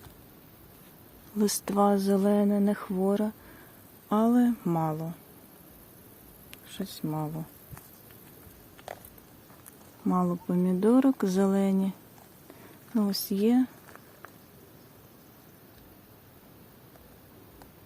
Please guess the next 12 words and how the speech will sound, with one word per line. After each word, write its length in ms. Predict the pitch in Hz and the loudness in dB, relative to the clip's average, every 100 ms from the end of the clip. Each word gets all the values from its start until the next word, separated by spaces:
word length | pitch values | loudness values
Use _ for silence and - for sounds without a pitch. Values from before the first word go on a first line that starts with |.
| - - - 202 | -20 -20 -14 -12
Ось 100 | 175 | -10
тут 140 | - - | -10 -12
також 500 | - - - 165 - | -12 -8 -6 -6 -8
чорнобривці. 1040 | - 170 165 160 202 247 262 - - 233 - - - - - - - | -10 -6 -6 -4 0 0 0 -4 -4 -4 -6 -20 -20 -20 -20 -20 -6
Ось 220 | 262 - | -4 -4
чорнобривці, 840 | - 226 220 220 226 262 254 - | -2 2 6 6 8 6 6 0
садиш 540 | 226 - 254 233 226 - | 0 4 6 6 2 0
і 40 | |
нічого 480 | 220 208 196 - 185 | 4 4 2 2 0
їм 160 | 175 175 - - - - - - - - - - - - - - - - - - - | 0 -2 -8 -20 -18 -12 -12 -12 -18 -20 -20 -20 -20 -20 -20 -20 -20 -20 -20 -12 -4
не 160 | 190 | -2
заважає. 840 | 180 185 180 185 175 190 190 190 | -2 -2 -2 0 2 2 2 0